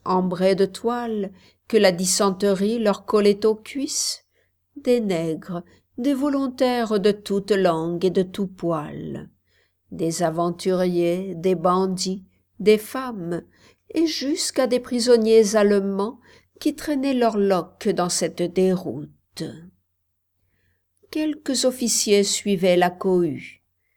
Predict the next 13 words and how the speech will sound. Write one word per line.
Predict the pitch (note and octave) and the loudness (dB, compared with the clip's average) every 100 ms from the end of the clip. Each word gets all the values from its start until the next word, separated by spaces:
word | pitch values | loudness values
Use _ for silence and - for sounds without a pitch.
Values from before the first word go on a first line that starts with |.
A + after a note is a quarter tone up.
| _ _ - | _ _ -12
mais | D#3+ E3 F3 F3 | -6 -4 -2 -2
la | F3 | -4
plupart | F3+ F#3 F3+ F3 E3+ F#3+ G3+ | -4 -6 -4 -2 -2 -2 -2
arrivaient | F3+ F#3 F#3 F3+ F#3 F#3 | -4 -2 -2 -2 -4 -2
en | F#3+ | -4
voiture, | F3+ G3 G3 F3 E3 F3+ G#3 - _ _ _ _ _ | -2 -2 -2 -6 -4 -6 -10 -14 _ _ _ _ _
trop | - F3+ F3+ G3 | -2 -2 0 0
élégants | G3+ G#3 G#3 F3+ G#3 A3+ _ _ _ _ | 2 2 0 -2 -6 -8 _ _ _ _
et | - A#3+ | -6 -6
parlant | - D#3 E3+ F#3 G3+ - _ D#3+ | -6 -6 -2 -2 -2 -8 _ -10
haut. | C#3+ - _ _ _ _ _ _ _ _ _ _ _ _ _ _ _ _ | -10 -12 _ _ _ _ _ _ _ _ _ _ _ _ _ _ _ _
J'étais | C4 C4+ C4 G#3 F#3 | -10 -6 -4 -2 -2
partout, | F3+ F3+ - - C#3+ | -4 -8 -16 -12 -12